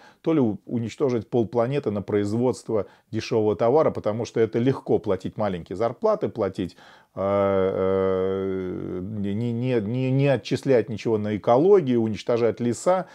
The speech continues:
э, и так далее и тому подобное. Это разные вещи. Надо, чтобы достойно жили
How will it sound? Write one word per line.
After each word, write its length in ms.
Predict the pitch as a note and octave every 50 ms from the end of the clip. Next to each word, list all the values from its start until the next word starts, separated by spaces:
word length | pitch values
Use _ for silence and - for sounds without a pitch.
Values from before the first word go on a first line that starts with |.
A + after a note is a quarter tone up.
| - - - - - -
э, 280 | G#2+ G#2+ A2 G#2+ G#2+ A#2
и 40 | A2+
так 200 | - A#2 A2+ A#2
далее 220 | C3+ C#3+ C3+ A2+
и 20 | -
тому 220 | A2 G#2 A2 A2
подобное. 460 | - B2 A#2+ A#2+ A2+ G2 F2 F#2 G2 -
Это 260 | F#3+ G3 - - - -
разные 600 | - B2 A#2 B2 C#3+ D3 B2+ A#2+ A#2+ A#2+ A2 G2+
вещи. 540 | F#2+ G#2 G#2+ G#2 F#2 - - - - - - _ - - - _ _ -
Надо, 380 | B2 C3+ E3 F3 D3+ D#3 C3+ A#2+
чтобы 380 | - - A#2+ G#2+ A2 G#2 G2+ G2
достойно 880 | G2+ G#2 A#2 - - - - - - D#3 G3 G#3 G3 D#3+ A#2 F#2 F2 -
жили 480 | G2 G#2+ A#2+ B2+ A#2 G2 F2+ E2 -